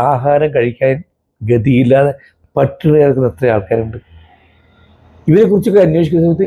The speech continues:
ആലോചിക്കുന്ന സമയത്ത് നമ്മൾ എത്ര ബ്ലെസ്ഡ് ആണ്, എത്ര അനുഗ്രഹീതരാണ്. ദൈവത്തിൻ്റെ അനുഗ്രഹീതരായിട്ടല്ലേ നമ്മൾ ജനിച്ചു വളർന്നത്. ഈ നമ്മൾ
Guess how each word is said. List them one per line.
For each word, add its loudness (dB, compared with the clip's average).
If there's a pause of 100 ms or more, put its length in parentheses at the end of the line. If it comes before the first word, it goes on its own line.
(140)
ആലോചിക്കുന്ന 0
സമയത്ത് -4
നമ്മൾ 0 (120)
എത്ര -2 (120)
ബ്ലെസ്ഡ് 0
ആണ്, -2 (760)
എത്ര -4 (100)
അനുഗ്രഹീതരാണ്. 0 (760)
ദൈവത്തിൻ്റെ 2 (140)
അനുഗ്രഹീതരായിട്ടല്ലേ 0
നമ്മൾ 0
ജനിച്ചു -2
വളർന്നത്. -2 (640)
ഈ 4 (240)
നമ്മൾ 2